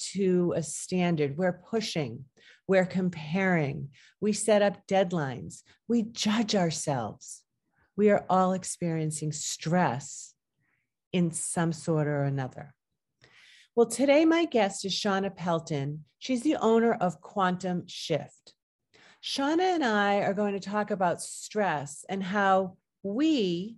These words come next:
you, us as conscious leaders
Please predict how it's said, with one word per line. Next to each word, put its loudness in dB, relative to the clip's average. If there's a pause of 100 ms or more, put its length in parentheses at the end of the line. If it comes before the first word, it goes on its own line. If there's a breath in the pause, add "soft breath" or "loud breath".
(440)
you, -2 (720 soft breath)
us 4
as 0
conscious -2
leaders 2